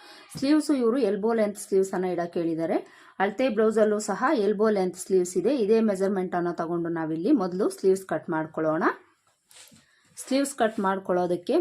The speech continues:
ಮೊದಲಿಗೆ ನಮ್ಗೆ ಈ ಎಡ್ಜಸ್ ಅನ್ನೋದು ಸ್ಟ್ರೈಟ್ ಆಗಿರೋ ತರ ನೋಡ್ಕೊಳ್ಬೇಕು. ಎಡ್ಜಸ್ ಏನಾದ್ರೂ ಹೆಚ್ಚು ಕಡಿಮೆ ಇದ್ರೆ ಈ ಕಡೆ ಸ್ಟ್ರೈಟ್ ಆಗಿರೋ ತರ ಒಂದು ಲೈನ್ ಅನ್ನ ಹಾಕೊಂಡು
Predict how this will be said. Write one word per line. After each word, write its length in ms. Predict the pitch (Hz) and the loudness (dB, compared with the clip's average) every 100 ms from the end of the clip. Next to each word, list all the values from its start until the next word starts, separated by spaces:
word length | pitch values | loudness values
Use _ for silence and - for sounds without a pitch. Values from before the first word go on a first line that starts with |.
| 262 | 4
ಮೊದಲಿಗೆ 340 | 220 233 262 | 2 0 0
ನಮ್ಗೆ 320 | 240 202 190 302 | 0 0 0 2
ಈ 100 | 247 202 | 2 0
ಎಡ್ಜಸ್ 420 | 190 170 247 247 | 0 0 -2 0
ಅನ್ನೋದು 280 | 202 190 302 | -2 -2 -4
ಸ್ಟ್ರೈಟ್ 400 | - 190 190 226 | -2 0 0 0
ಆಗಿರೋ 280 | 202 190 180 | 0 0 -2
ತರ 200 | 180 180 | -2 -2
ನೋಡ್ಕೊಳ್ಬೇಕು. 680 | 175 165 160 180 165 160 165 285 | -2 -2 -4 -6 -4 -4 -2 0
ಎಡ್ಜಸ್ 420 | 196 180 233 254 226 | 0 0 -2 -2 -2
ಏನಾದ್ರೂ 340 | 196 190 180 254 | -2 -2 -2 0
ಹೆಚ್ಚು 260 | 214 180 214 | 0 0 -2
ಕಡಿಮೆ 300 | 214 180 175 | 0 -2 0
ಇದ್ರೆ 220 | 175 160 233 | -2 -2 -4
ಈ 60 | 220 | -4
ಕಡೆ 240 | 214 190 - - - - | -2 -2 -2 -8 -20 -12
ಸ್ಟ್ರೈಟ್ 320 | - 214 214 | -2 0 2
ಆಗಿರೋ 300 | 220 196 190 190 | 0 0 0 0
ತರ 100 | 190 185 | 0 -2
ಒಂದು 220 | 175 165 | -2 -2
ಲೈನ್ 260 | 170 175 | -2 -2
ಅನ್ನ 160 | 175 180 | -2 -2
ಹಾಕೊಂಡು 400 | 165 160 165 175 | -4 -4 -4 -2